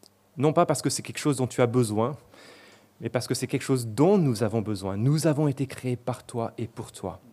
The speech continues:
Mais depuis la chute, tu connais notre propension à te rejeter, à mener nos vies comme bon nous semble, où nous affirmons, « Nous n'avons pas besoin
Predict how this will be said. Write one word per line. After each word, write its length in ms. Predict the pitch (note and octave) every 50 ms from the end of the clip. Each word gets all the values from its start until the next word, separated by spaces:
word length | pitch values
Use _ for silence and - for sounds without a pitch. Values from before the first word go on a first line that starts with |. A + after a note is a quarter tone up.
| - - - _ -
Mais 120 | - A#2 A2+
depuis 240 | A#2+ B2 - C#3+
la 120 | C#3 C#3 B2
chute, 280 | - - - F3+ F#3
tu 120 | - - -
connais 260 | - B2+ B2 C3 C3+
notre 280 | B2 B2 A#2+ - B2+ A#2
propension 800 | A#2 - - - - C#3 - B2 B2 A#2 - - - C#3 D3+ - - - - - - - - - - - - - - -
à 100 | A2+ A#2+
te 140 | - B2+
rejeter, 880 | A#2+ G2+ F#2 A#2 C3+ A#2+ C3+ C3 - - B2 C#3 E3 - - - - - - -
à 300 | A#2 A2+ A2 G#2+ G#2+ G#2+
mener 340 | A2 A2+ A#2+ A#2+ A#2+ C3
nos 140 | C3 A#2+ A2+
vies 540 | G#2+ G2 G#2 B2+ B2+ B2 - - - - - _ _ _ -
comme 180 | B2 A#2 A#2
bon 140 | G#2 C3 C3
nous 140 | B2+ C3 A#2+
semble, 420 | - - C3 C3+ C3+ B2 G2+ G2 - - - - - - - - - - _ _ -
où 100 | - A#2+
nous 200 | A#2+ A#2+ A#2 A#2+
affirmons, « 560 | C#3 B2 - - C#3+ - B2 B2 C#3+ D3+ C#3+ - - - - - - - - - _ _ _ _ _ _ _ -
Nous 160 | A2 B2+ C3+
n'avons 240 | C3+ C3 A#2+ A#2+ A2+
pas 200 | - C3 B2 B2
besoin 440 | B2+ B2 A2 - A2+ A2+ A2 G#2+